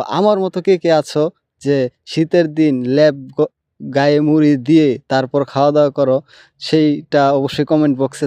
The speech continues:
জানাবা। আসলে আমার এই খাওয়া দাওয়াটা তোমাদের কেমন লাগছে, আর তোমরা এরকম, আহ, কোথাও দেখছো কিনা বা তোমরা করো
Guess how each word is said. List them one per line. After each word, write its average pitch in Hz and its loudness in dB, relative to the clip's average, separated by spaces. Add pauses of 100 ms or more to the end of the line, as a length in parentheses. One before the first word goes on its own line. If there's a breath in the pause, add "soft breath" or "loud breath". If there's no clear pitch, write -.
জানাবা। 135 0 (440 soft breath)
আসলে 135 -6
আমার 143 2
এই 143 0
খাওয়া 143 0
দাওয়াটা 160 0 (100)
তোমাদের 143 0 (100)
কেমন 143 0 (100)
লাগছে, - -2 (400 soft breath)
আর 120 -4
তোমরা 135 0 (140)
এরকম, 151 2 (520 loud breath)
আহ, 120 -6 (800)
কোথাও 147 0 (100)
দেখছো 160 0
কিনা 143 0
বা 127 2 (100)
তোমরা 156 0
করো 156 2